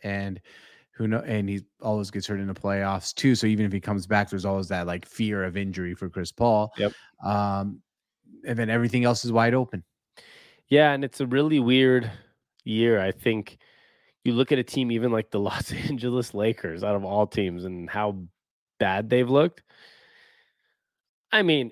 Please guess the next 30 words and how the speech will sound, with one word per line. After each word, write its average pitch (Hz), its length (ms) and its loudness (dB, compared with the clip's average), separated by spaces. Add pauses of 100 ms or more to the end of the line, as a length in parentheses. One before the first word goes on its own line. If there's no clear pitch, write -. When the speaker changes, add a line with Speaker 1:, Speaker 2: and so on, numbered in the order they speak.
Speaker 2:
if 170 200 0
I 175 120 4
told 147 360 6
you 135 100 4
that 123 180 2
they 113 160 2 (520)
won 131 380 2
the 113 200 6 (220)
play-in 120 420 4
game 107 240 0
and 104 80 -6
then 104 160 -4
beat 117 260 -2
Memphis 104 480 -4
in 98 120 -6
the 95 60 -6
first 95 340 -4
round, 92 400 -4
who's 104 200 -4
the 98 120 -2
three 107 360 -2
or 101 100 2
two 104 260 0
seed, 90 380 -4 (120)
you 330 160 6
wouldn't 370 220 8
be 349 100 8
that - 220 4
shocked. - 520 -2 (260)
<laughs> - 140 -6